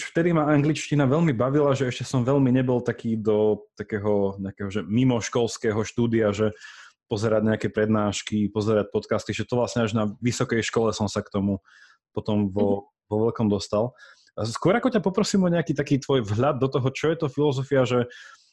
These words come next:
Speaker 1: že čo si pamätáš z tvojho štúdia doterajšieho filozofie, nejakú, nejakú jednu zaujímavú myšlienku, že keby si mal povedať, že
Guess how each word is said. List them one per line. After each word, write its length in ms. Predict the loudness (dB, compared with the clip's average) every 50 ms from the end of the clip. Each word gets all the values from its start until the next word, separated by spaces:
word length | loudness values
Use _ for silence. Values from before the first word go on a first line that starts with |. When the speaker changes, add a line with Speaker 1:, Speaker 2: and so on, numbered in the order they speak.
| _ _ _ _ _
Speaker 1:
že 120 | -6 -6 -2
čo 120 | 0 0
si 120 | -2 0 -2
pamätáš 640 | -2 0 2 2 2 2 2 2 2 2 0 -2
z 100 | -8 -12 -6
tvojho 340 | 0 2 2 4 4 2 0
štúdia 560 | -2 -4 -2 0 0 0 2 2 2 2 2
doterajšieho 840 | 2 0 0 0 2 2 2 2 0 0 -2 0 0 2 0 0 -2 -4
filozofie, 760 | -2 0 0 2 2 0 -2 -4 -2 0 2 2 2 2 -2 -4 -12 -20 -20 _ _ _ _
nejakú, 400 | -2 -2 -2 0 -2 -4 -4 -6 -8
nejakú 220 | -12 -12 -8 -4 -2
jednu 260 | 0 0 2 2 2
zaujímavú 460 | 0 2 2 2 4 4 4 4 4
myšlienku, 500 | 2 2 2 0 0 0 2 0 0 -2
že 140 | -6 -10 -6
keby 160 | -4 -2 -2
si 100 | 0 0
mal 140 | 0 0 0
povedať, 300 | 0 0 0 2 2 0
že 140 | 0 -4 -8